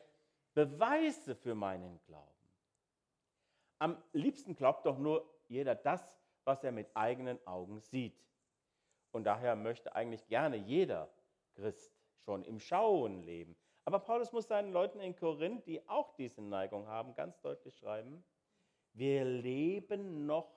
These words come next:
im Glauben, nicht im Schauen.“ Wir müssen Jesus vielleicht manchmal zitternd vertrauen, dass er uns ans Ziel bringt.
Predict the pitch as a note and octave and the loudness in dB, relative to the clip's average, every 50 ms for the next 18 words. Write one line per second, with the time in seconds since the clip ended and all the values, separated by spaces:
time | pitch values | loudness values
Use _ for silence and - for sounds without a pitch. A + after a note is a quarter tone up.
0 | _ _ - D#3+ D3+ D#3 D#3 D3 - _ - E3+ F3+ F3+ F#3 G3+ G3+ F#3 E3+ B2 | _ _ -4 -4 -2 -4 -6 -10 -14 _ -10 -8 -6 -6 -4 -2 -2 -2 -2 -2
1 | G2+ F2+ E2+ D#2+ D2+ _ _ _ _ _ _ _ _ C3+ E3+ F3+ - - - - | -6 -10 -12 -12 -16 _ _ _ _ _ _ _ _ -4 -4 -4 -4 -8 -18 -18
2 | F2 - - - - _ _ _ _ _ _ _ _ _ _ _ _ _ _ _ | -18 -18 -20 -20 -20 _ _ _ _ _ _ _ _ _ _ _ _ _ _ _
3 | _ _ _ _ _ _ _ _ _ _ _ _ _ _ _ _ _ _ _ _ | _ _ _ _ _ _ _ _ _ _ _ _ _ _ _ _ _ _ _ _
4 | _ _ _ _ _ _ _ _ _ _ _ _ _ _ _ _ _ _ _ E3+ | _ _ _ _ _ _ _ _ _ _ _ _ _ _ _ _ _ _ _ 4
5 | F3+ A3+ A#3 B3+ C#4+ - - B3+ A#3+ A#3 G#3+ - - _ _ _ _ _ _ _ | 6 6 8 8 6 4 2 0 -2 -2 -2 -4 -8 _ _ _ _ _ _ _
6 | _ _ _ _ _ _ _ F3+ G#3+ C4+ C4 C4 B3 - - C4 B3 A#3+ A#3 - | _ _ _ _ _ _ _ -2 -2 0 0 0 0 4 6 8 8 8 6 4
7 | - - - - A#3+ B3+ G#3+ B3+ A#3+ A#3+ - D#4 D#4+ - C4 F3+ D3+ - - A3+ | -2 -14 -4 0 0 2 2 2 0 2 2 2 4 6 6 6 6 4 0 -2
8 | A3 - G3+ B3+ D4 D#4 D4 B3 F3+ C#3+ B2+ A2+ - - _ _ _ _ F#3+ F3+ | -2 2 4 6 8 8 8 8 8 6 2 0 -4 -10 _ _ _ _ 8 8
9 | E3+ E3+ F3 E3+ D#3+ - D#3 D3+ C#3+ C3 - - D3 C3 B2+ A2+ - - - _ | 8 6 6 6 6 6 6 4 2 2 0 0 0 2 2 0 -4 -12 -20 _
10 | _ _ - C3+ C3+ C3 B2 A2+ G#2+ F#2+ - _ _ _ - - - _ _ _ | _ _ -6 -4 -2 -2 -2 -2 -4 -6 -8 _ _ _ -20 -20 -20 _ _ _
11 | _ _ | _ _